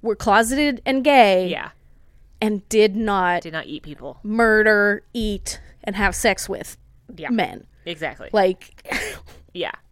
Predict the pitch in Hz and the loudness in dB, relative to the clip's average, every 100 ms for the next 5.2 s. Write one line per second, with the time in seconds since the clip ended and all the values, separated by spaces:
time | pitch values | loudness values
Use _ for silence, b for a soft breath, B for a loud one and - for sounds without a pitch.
0 | - 247 294 349 311 311 302 277 269 277 | -2 4 6 6 6 6 6 4 6 4
1 | 269 262 269 247 254 277 240 214 226 226 | 4 4 4 4 0 2 2 2 0 0
2 | 214 220 214 220 233 175 - 175 131 254 | 0 0 0 2 2 0 -2 -8 -4 2
3 | 269 262 233 190 131 165 175 64 - - | 4 6 4 2 -6 -8 -8 -8 -10 -20
4 | - 180 156 - - 202 - - 302 285 | -12 -10 -8 -12 -8 -8 -8 -2 -2 2
5 | 320 | 2